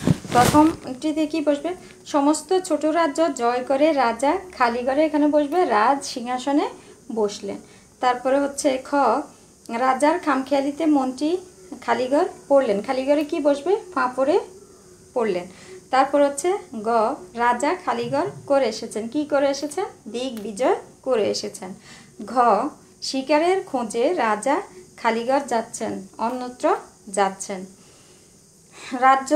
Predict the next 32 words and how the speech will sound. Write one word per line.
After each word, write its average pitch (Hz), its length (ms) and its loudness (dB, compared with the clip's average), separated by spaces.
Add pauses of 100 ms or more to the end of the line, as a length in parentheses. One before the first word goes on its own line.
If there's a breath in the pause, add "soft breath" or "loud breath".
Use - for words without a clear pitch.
জয়ের 339 260 8
আনন্দে 339 440 4
চারদিকে 277 640 2 (360)
খালিঘর 240 480 0
বাজছে, 208 480 -2 (300)
জয় 233 440 2
ঢাক 226 340 -2 (280)
বাজছে। 185 480 -6 (640 soft breath)
রাজা 240 440 4 (600)
খালিঘর, 262 520 2 (100)
তারপরে 262 340 0
হচ্ছে 254 300 -6 (120)
করলেন 269 480 0
ছোট 233 300 -4
রাজা 262 420 -2
পালিয়ে 226 400 0
যে-, 208 240 -8
আহ, 220 220 -4
যেতে 254 220 -6
পারেন। 190 280 -4 (340 loud breath)
রাজা 254 280 2
কি 320 220 -2
করলেন 320 380 0
যে 339 140 -2
ছোট 277 240 -6
রাজা 254 280 0
পালিয়ে 294 280 -2
যেতে 285 240 -4
পারেন? 277 260 0 (580 loud breath)
তাহলে 233 300 2 (260)
কি 269 140 -4
হবে? 269 220 2